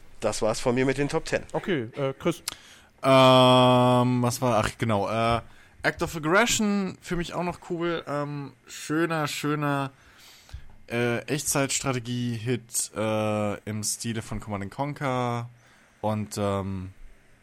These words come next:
Speaker 3: ich weiß, Act of War, ähm, hat Spaß gemacht, war cool.
Speaker 1: Mhm.
Speaker 3: Äh, Anno hatten wir, glaub ich, gar nicht drin. Äh,
Speaker 2: Mhm.
Speaker 3: zweiundzwanzig null fünf, schöner Reboot der Reihe, hab ich im Podcast auch schon drüber geredet.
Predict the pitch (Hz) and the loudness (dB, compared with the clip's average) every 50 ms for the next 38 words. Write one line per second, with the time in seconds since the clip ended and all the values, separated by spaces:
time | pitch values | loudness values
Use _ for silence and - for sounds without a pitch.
0 | _ _ _ _ - - 95 104 110 107 - - 117 117 120 113 98 - - 120 | _ _ _ _ -14 -12 -6 -4 -4 -4 -2 0 -2 -2 0 -2 -6 0 2 4
1 | 156 208 240 262 - - _ _ - - - - - - - - - _ _ _ | 4 4 4 0 -4 -10 _ _ -20 -20 -20 -20 -20 -20 -20 -20 -20 _ _ _
2 | - 117 127 131 127 127 127 127 127 127 127 127 120 - - - - 110 - - | 0 2 4 6 6 6 4 4 2 0 -2 -2 -4 -8 -12 -10 -8 -8 -4 -2
3 | 131 147 175 - - 185 180 180 - - - - 117 117 - - - 233 277 269 | 0 0 0 0 -2 -4 -6 -6 -8 -10 -10 -8 -6 -6 -6 -4 -2 -2 -2 -2
4 | 127 135 170 202 - - - - - - - 120 123 123 123 123 127 123 123 127 | -2 -4 -6 -10 -12 -16 -20 -20 -16 -4 2 4 6 6 6 6 4 4 2 -2
5 | 120 - - - - - - - - - - - - _ _ _ _ _ _ - | -6 -12 -16 -20 -20 -20 -20 -20 -20 -20 -20 -20 -20 _ _ _ _ _ _ -18
6 | - - - - 185 226 214 147 131 123 - - - 110 - 113 107 98 104 101 | -16 -4 2 4 4 6 6 4 4 2 0 -4 -6 -4 -2 -2 -2 0 -2 -2
7 | 92 - - 101 95 101 98 - - 95 101 147 180 - - _ _ - - - | -4 -2 -2 -2 -2 -2 -4 -6 -4 -4 -4 -4 -6 -8 -14 _ _ -20 -20 -20
8 | - - - - - _ _ _ - 107 110 110 - 135 135 135 143 - 120 123 | -20 -20 -20 -20 -20 _ _ _ -2 0 2 4 4 4 4 2 2 2 0 0
9 | 120 123 131 123 120 123 123 127 123 120 - 143 143 147 151 139 - - - - | 0 0 -2 -4 -4 -2 -2 -2 -2 -2 0 0 0 0 0 -4 -6 -12 -12 -10
10 | - - 147 143 147 135 139 180 202 190 196 190 - 170 160 143 123 147 160 165 | -6 -2 2 2 4 4 4 4 4 4 4 4 4 4 4 4 4 4 4 4
11 | 170 165 170 160 143 - - - - 127 127 135 139 127 - 143 143 - - 139 | 2 2 2 0 -2 -4 -8 -10 -10 -8 -8 -8 -10 -10 -10 -10 -10 -8 -8 -10
12 | 127 - 139 127 - 147 127 123 123 123 127 113 120 113 120 127 120 120 120 117 | -8 -8 -10 -8 -8 -10 -8 -6 -4 -4 -2 -2 -4 -4 -4 -4 -2 -4 -4 -6
13 | - - | -10 -14